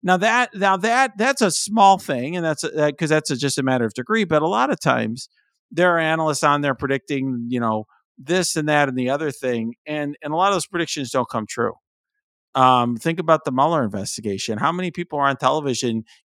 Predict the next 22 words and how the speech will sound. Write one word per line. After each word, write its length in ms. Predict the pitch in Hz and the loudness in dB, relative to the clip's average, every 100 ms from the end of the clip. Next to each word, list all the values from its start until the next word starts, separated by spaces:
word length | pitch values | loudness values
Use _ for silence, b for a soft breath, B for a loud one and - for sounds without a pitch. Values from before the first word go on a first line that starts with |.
| - | -2
convincing 600 | 160 135 170 190 175 143 | -2 2 0 0 -2 0
you 180 | 131 113 | 0 0
that 160 | 117 | 2
Donald 300 | 147 147 147 | 4 4 4
Trump 200 | - 151 | 2 0
was 140 | 135 123 | 0 0
about 240 | 135 131 | 2 2
to 100 | 131 | 0
go 160 | 127 120 | 2 2
home 200 | 131 120 | 2 2
in 120 | 107 | 0
leg 180 | 139 139 | 0 0
irons, 440 | 104 90 87 - | -4 -6 -10 -2
right? 280 | 113 131 147 b b b b | 0 2 0 b b b b
So 640 | - - - 214 196 196 196 | -20 -10 2 6 8 6 2
there's 300 | 196 208 180 | 2 2 2
an 100 | 208 | 0
element 540 | 208 240 220 208 180 | 0 0 2 0 2
to 100 | 185 | 2
which 360 | 180 165 - - _ _ _ _ 190 | 4 2 -2 -10 _ _ _ _ 0
if 120 | 160 | 2
you, 180 | 190 | 2